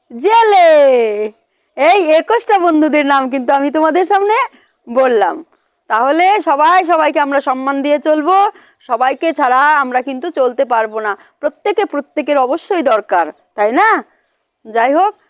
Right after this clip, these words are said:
এসব আমাদের, উম, সম্মান দিতে হবে এবং সবাইকে নিয়ে আমাদের সমাজে চলতে হবে।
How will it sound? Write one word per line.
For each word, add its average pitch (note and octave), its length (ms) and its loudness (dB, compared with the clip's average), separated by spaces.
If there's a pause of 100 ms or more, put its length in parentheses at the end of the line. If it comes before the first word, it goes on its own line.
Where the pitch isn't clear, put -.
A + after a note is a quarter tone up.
(160)
এসব C4+ 360 0
আমাদের, B3+ 400 -2 (140)
উম, - 400 -16
সম্মান B3+ 360 -6
দিতে B3 200 -8
হবে B3 340 -2
এবং A#3 220 -4 (1400)
সবাইকে A3 340 -2
নিয়ে A#3 140 -8
আমাদের G3+ 320 -8 (200)
সমাজে G#3 380 -6 (300)
চলতে F#3 280 -6
হবে। D#3+ 280 -16